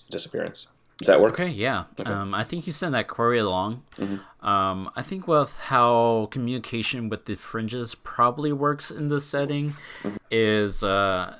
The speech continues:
Speaker 2: is that it's not quite instantaneous because due to, like, building restrictions and restrictions in resources and what those resources are used for,
Speaker 1: Mm-hmm.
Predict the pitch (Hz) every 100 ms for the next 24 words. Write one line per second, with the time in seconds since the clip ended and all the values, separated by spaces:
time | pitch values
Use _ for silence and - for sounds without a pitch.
0 | _ _ - 127 - 120 107 139 131 -
1 | - 117 117 - - 113 - 107 - 110
2 | 107 110 - - 95 101 95 92 90 -
3 | - - - - - 107 101 92 - 101
4 | 98 92 92 92 - - 95 113 110 117
5 | 117 117 - 127 104 - 110 107 107 95
6 | - 95 92 90 90 92 90 87 - 95
7 | - 98 92 95 95 90 92 101 107 95
8 | 101 90 90 90 87 80 92 87 110 -
9 | 117 101 90 82 104 - - 156 151 147
10 | 107